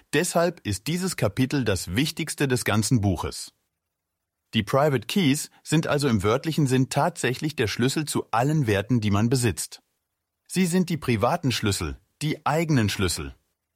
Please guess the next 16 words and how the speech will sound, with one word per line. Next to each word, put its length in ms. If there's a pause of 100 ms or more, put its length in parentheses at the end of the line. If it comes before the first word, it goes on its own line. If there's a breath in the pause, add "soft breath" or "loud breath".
(260)
Anders 380
formuliert, 640 (460 loud breath)
wer 220
den 200
Private 460
Key 240
zu 160
einem 300
Wert, 420
der 100
in 80
der 100
Blockchain 480
registriert 560
ist, 200
besitzt, 480